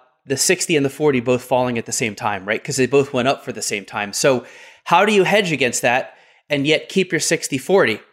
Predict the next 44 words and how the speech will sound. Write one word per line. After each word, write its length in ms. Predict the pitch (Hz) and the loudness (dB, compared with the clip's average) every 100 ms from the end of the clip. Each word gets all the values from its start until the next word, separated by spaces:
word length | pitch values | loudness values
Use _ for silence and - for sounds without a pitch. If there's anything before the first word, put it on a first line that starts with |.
| - | -16
Because 280 | 135 147 151 | -10 -6 0
no 140 | 170 | 2
one 80 | 175 | 2
wants 220 | 170 170 | 2 2
to 80 | 160 | 2
let 180 | 147 147 | 2 2
go 140 | 156 | 2
of 80 | 127 | 4
that. 180 | 113 - | 0 -2
'Cause 140 | 143 | 0
every 160 | 160 190 | 2 2
time 200 | 196 180 | 0 0
people 240 | 185 165 | 0 0
tried 200 | 175 147 | 0 0
to 60 | 139 | 2
hedge, 340 | 175 127 - | 0 0 0
they've 160 | 131 120 | -2 2
been, 260 | 135 123 - - _ _ _ | 0 0 -4 -20 _ _ _
they 160 | 135 127 | -2 -2
would 140 | 131 | -2
lose 260 | 147 147 135 | -2 -2 0
money 260 | 208 170 | 0 0
because 280 | 139 135 143 | -2 -4 -4
the 80 | 147 | -2
market 320 | 143 143 143 | 0 -2 -2
rebounds 460 | 135 131 123 110 - | -2 0 -2 -2 -4
almost 360 | 131 120 113 - | -2 -2 -4 -4
every 220 | 131 127 | -4 -4
single 240 | 123 110 107 | -4 -6 -6
time. 320 | 117 95 98 _ - - - - | -4 -6 -8 _ -20 -20 -12 0
Yet 240 | 165 156 | 0 2
there 80 | 165 | -2
could 280 | - 220 151 | 0 -2 0
be 220 | 147 170 | 0 2
a 160 | 151 127 - | 0 -2 -8
time 280 | 139 139 147 | -4 -2 -2
when 140 | 165 | -4
it 80 | 185 | -2
doesn't. 400 | 240 180 110 - | 0 0 -4 -4
So 180 | - 151 | 0 2
how 200 | 180 226 | 2 2
do 80 | |
you, 160 | 240 214 | 2 4
like, 340 | 180 151 - | 4 2 -2